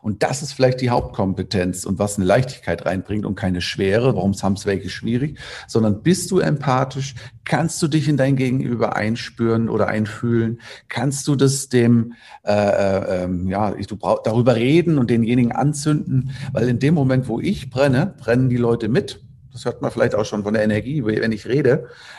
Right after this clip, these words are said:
äh, weil ich dann immer eine Idee habe, ich zünd sie an und dann sagen, „Ja, okay, coole Idee, das, das mache ich mit dem.“ Oder wie würdest du reagieren, wenn ich vor dir sitze und sag, „Hm, ja, müssen wir mal gucken. Ja, schauen wir mal.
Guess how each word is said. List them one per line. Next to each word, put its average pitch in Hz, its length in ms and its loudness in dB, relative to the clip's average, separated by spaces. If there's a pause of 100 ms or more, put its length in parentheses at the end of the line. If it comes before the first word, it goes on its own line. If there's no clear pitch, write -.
(100)
äh, 113 260 2
weil 110 160 6
ich - 120 -6
dann 110 160 -2
immer 202 220 2
eine 190 100 6
Idee 139 420 4
habe, 123 220 4
ich 117 140 -6
zünd 120 260 -2
sie 110 160 -8
an 135 320 0 (180)
und 117 140 0
dann 117 140 6
sagen, 113 300 2
„Ja, 117 120 2
okay, 127 300 0
coole 143 300 -4
Idee, 131 220 0
das, 123 140 -2 (220)
das - 180 -6
mache 104 220 -4
ich - 160 -6
mit - 200 0
dem.“ 107 320 2 (240)
Oder 139 220 6
wie 151 160 6
würdest 156 300 -2
du 151 100 2
reagieren, 175 440 4
wenn 147 80 2
ich 143 100 0
vor 135 180 2
dir 139 100 2
sitze 135 300 -4
und 123 100 2
sag, - 280 0 (440)
„Hm, 92 440 -10 (360)
ja, 98 280 -4
müssen 101 240 -2
wir 104 100 2
mal 98 180 0
gucken. - 360 -6 (600)
Ja, 101 120 -2
schauen 101 280 -2
wir 104 120 0
mal. 92 300 -2